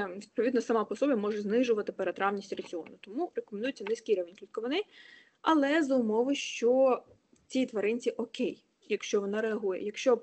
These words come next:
для мікробіому потрібно повище рівень клітковини, то ми можемо додати вже його у вигляді того самого псиліуму. Можемо далі.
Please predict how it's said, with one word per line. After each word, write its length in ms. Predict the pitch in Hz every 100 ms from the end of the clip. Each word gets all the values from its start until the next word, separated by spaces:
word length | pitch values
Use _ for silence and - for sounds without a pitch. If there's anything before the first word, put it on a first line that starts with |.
| -
для 160 | 208 220
мікробіому 560 | 214 226 202 208 190
потрібно 420 | 180 - 208 202 180
повище 540 | 233 226 208 - 359 - - - -
рівень 160 | 294
клітковини, 600 | 302 285 - - 277 269
то 100 | 262
ми 100 | 269
можемо 300 | 302 247 208
додати 380 | 202 202 220 220
вже 180 | 208 196
його 300 | 180 190 196 - _ _ _ _ _ 208
у 40 |
вигляді 360 | 208 240 208 202
того 220 | 208 254
самого 340 | 196 208 214
псиліуму. 440 | - 180 170 - 139 - - _ _ _ _ _ _ _ _ _ _ _ _ _ _ - - _
Можемо 360 | 214 202 180 165
далі. 240 | -